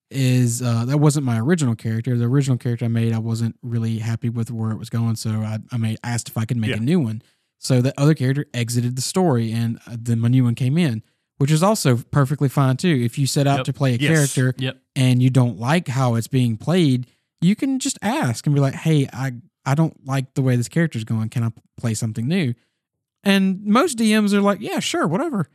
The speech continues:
Speaker 1: But, um,
Speaker 2: 'Cause
Speaker 1: like
Speaker 2: I, I, I've had one where they, they didn't like the character, but instead of coming and going, "Hey, can we change?"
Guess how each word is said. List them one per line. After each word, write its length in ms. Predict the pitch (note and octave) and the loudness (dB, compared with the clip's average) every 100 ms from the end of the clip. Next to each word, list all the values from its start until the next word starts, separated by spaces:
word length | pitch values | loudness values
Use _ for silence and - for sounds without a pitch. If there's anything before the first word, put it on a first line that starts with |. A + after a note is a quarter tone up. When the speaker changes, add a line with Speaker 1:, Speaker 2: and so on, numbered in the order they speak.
| _ _ _ _ C3+ | _ _ _ _ -2
Speaker 1:
But, 180 | C#3 C#3 | 2 4
um, 380 | C3 A#2 A#2 - | 2 0 -4 -6
Speaker 2:
'Cause 180 | C#3+ B2 | -2 -2
Speaker 1:
like 260 | B2+ B2 | -2 -6
Speaker 2:
I, 120 | B2 A#2+ | -8 -6
I, 100 | A2+ | -6
I've 80 | G2 | -6
had 200 | B2 G#2+ | -6 -4
one 280 | A#2+ C3 G#2+ | -6 -4 -4
where 260 | A2 G#2 | -4 -4
they, 340 | F#2+ G#2+ A2 G#2 | -6 -6 -6 -8
they 140 | G#2+ | -10
didn't 160 | G2+ A2 | -10 -8
like 120 | D#3+ | -8
the 60 | C#3+ | -8
character, 220 | B2 A2+ | -6 -6
but 60 | G#2+ | -8
instead 160 | A2 A#2+ | -8 -8
of 100 | - | -6
coming 260 | C3+ B2+ A2+ | -8 -6 -8
and 80 | |
going, 120 | A2+ G2+ | -10 -10
"Hey, 340 | C3 B2 A2+ - _ _ _ | -8 -6 -6 -10 _ _ _
can 200 | C3+ B2+ | -4 -4
we 120 | A#2+ | -4
change?" 580 | G2 D#3+ D3+ B2 G2+ | -6 -4 -4 -4 -8